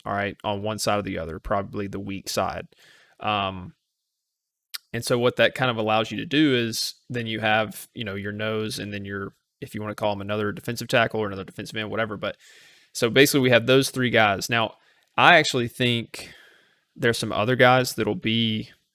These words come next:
in that role as well. So, like, for instance, everybody else is listed as defensive tackle. You've got Zykeivous Walker,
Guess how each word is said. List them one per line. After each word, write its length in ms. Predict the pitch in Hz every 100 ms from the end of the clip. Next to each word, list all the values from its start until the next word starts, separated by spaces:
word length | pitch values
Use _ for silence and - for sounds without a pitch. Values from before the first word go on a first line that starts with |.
| _
in 120 | 120 117
that 160 | 98
role 220 | 113 117
as 140 | 107 110
well. 180 | 104 110
So, 160 | 123
like, 260 | 107 104 -
for 100 | -
instance, 380 | 110 107 104 -
everybody 380 | - 139 143 127
else 160 | 120 -
is 100 | 113
listed 300 | 113 - 110
as 160 | 113
defensive 380 | - 113 110 -
tackle. 300 | - 101 104
You've 120 | 92
got 180 | - 95
Zykeivous 500 | - 98 117 104 104
Walker, 460 | 117 131 143 131